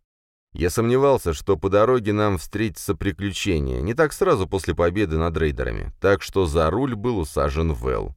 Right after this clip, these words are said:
Я сам же встал за пушку. Интересно же, какими станут её характеристики в моих лапках? Я офигел, когда увидел урон в пять тысяч хитов и бронепробиваемость в две тысячи условных единиц.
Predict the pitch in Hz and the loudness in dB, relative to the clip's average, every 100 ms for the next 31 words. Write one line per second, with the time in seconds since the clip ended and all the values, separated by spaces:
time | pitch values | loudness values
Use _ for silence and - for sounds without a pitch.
0 | _ - 76 135 - 135 90 82 - - | _ -10 0 0 2 -4 -2 -4 -4 -2
1 | 76 73 76 73 - - - 50 - _ | -2 0 -2 -4 -10 -12 -8 -8 -8 _
2 | _ _ _ - 76 76 76 69 - 53 | _ _ _ -8 -4 -2 -2 -2 -4 -10
3 | - - - - 92 135 113 82 110 101 | -8 -12 -8 -2 -2 0 -2 0 2 0
4 | 78 90 85 85 76 95 95 - - 82 | 0 0 0 -2 -2 -4 -6 -8 -4 -2
5 | 78 78 73 107 98 - - - - _ | 0 0 -2 0 0 -2 -8 -16 -18 _
6 | _ _ _ _ _ _ - 85 107 165 | _ _ _ _ _ _ -2 0 0 -2
7 | 110 90 82 87 87 87 85 85 78 78 | 0 0 2 0 0 2 2 0 0 2
8 | 98 101 - 92 80 - 82 73 - 78 | 2 0 -2 -2 -4 -6 -8 -8 -6 -2
9 | 107 107 - - 87 85 101 85 85 82 | 2 0 0 -8 -2 0 2 2 0 2
10 | 85 104 95 85 - 78 67 80 92 76 | 4 4 2 0 -2 -2 -2 -2 -2 -2
11 | 98 78 - 85 - 90 76 76 85 78 | -4 -4 -4 -4 0 0 0 -2 -4 -2
12 | 85 67 50 - | -2 -2 -6 -12